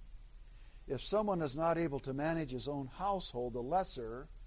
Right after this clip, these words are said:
then he is not qualified to oversee the church of God, the greater.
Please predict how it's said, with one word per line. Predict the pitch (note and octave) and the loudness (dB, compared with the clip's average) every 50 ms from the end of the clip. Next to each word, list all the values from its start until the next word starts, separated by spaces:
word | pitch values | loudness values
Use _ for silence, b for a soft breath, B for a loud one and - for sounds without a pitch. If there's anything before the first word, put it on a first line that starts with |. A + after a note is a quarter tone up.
| - - - - - - - - - - - - - - - - - b b b b b b b | -14 -14 -14 -14 -14 -16 -16 -16 -16 -16 -14 -14 -12 -12 -12 -14 -14 b b b b b b b
then | - D#3 E3+ E3+ | 2 2 4 4
he | E3 | 4
is | D3+ C3 | 4 4
not | D#3 E3 D3+ - | 4 4 4 2
qualified | - - - A3+ A#3 A#3 A3 F3+ - - E3+ D#3+ D#3 D3 - | 0 -6 0 4 4 6 6 4 4 4 4 4 4 4 0
to | C#3+ - | -2 2
oversee | - D#3+ D3 D3 - - D3 C3+ | 2 2 2 2 -2 -2 -4 -2
the | A#2+ B2+ | -2 -4
church | - - - - F#3+ G3+ F#3+ E3+ - - | -6 -6 -6 0 2 2 2 2 -2 -6
of | C3 B2+ A#2+ | -6 -6 -2
God, | A#2+ E3+ G#3 G#3+ F3 D3+ C#3+ | 0 2 4 6 6 4 4
the | C3 D#3 | 2 0
greater. | C#3+ E3+ F#3+ A#3 B3+ A#3+ F#3 C3+ G#2+ - - | -2 0 0 0 0 0 -2 -4 -4 -4 -6